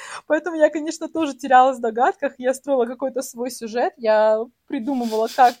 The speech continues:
я бы это все выруливала. Но Соло сделала по-своему, она сделала это классно. Кстати, насчет страсти <laughs> персонажа. Если вы любите книги, где просто странички полыхают,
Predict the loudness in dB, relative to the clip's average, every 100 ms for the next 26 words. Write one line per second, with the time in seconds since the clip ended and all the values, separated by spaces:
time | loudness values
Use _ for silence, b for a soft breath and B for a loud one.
0 | -10 -4 -2 -2 -2 -4 -6 -8 -4 2
1 | 2 4 2 2 -2 -6 -8 -2 -2 0
2 | 2 2 0 0 0 0 -4 -6 -6 -4
3 | -6 -6 -2 0 -2 -4 2 4 4 2
4 | -8 -8 _ _ _ _ _ _ 4 4
5 | 4 -2 -2 -4 -6 -4 6 8 8 2
6 | -2 -2 -2 -4 -4 -4 -6 -10 -10 -12
7 | -8 -8 -2 -4 -4 -12 -14 _ -6 -4
8 | B B B B -6 -4 -2 -4 -4 -6
9 | -10 -12 -6 -6 -2 -2 -2 -4 -8 _
10 | _ _ -16 -12 -2 0 0 0 0 0
11 | -2 -8 -12 -10 -10 -4 -4 2 4 6
12 | 4 0